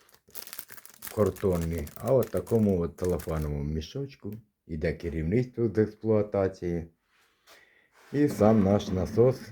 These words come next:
який він у нас ємністю, повторюсь, на два літри. Це клапан для стравлювання воздуху. Піднімаємо вверх і воздух стравлюється.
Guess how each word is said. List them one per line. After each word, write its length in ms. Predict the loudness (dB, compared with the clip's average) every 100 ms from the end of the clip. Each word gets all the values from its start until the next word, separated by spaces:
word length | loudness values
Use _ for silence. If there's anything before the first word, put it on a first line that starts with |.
| -20 -20 -20 -8
який 480 | -4 -2 2 2 4
він 220 | 2 2
у 60 | 2
нас 260 | 2 0 -4 0
ємністю, 540 | 6 8 8 4 0 -4
повторюсь, 680 | 0 0 2 2 4 0
на 100 | -4
два 380 | -6 -2 0 0
літри. 440 | -2 -6 -10 -16 -18 _ _ _ _ _ _ _ _
Це 280 | 4 4 2 _ _ _ _
клапан 500 | 6 6 8 4 4
для 240 | 6 4
стравлювання 840 | 4 0 4 4 2 0 2 2 2
воздуху. 800 | 2 0 0 -4 -4 -4 -6 -10 _
Піднімаємо 720 | -10 -4 0 0 0 0 -2 0
вверх 360 | 2 2 -2 -10 _
і 80 | -4
воздух 460 | 0 0 0 -4 -6
стравлюється. 880 | -6 -4 -2 -2 -2 -4 -6 -14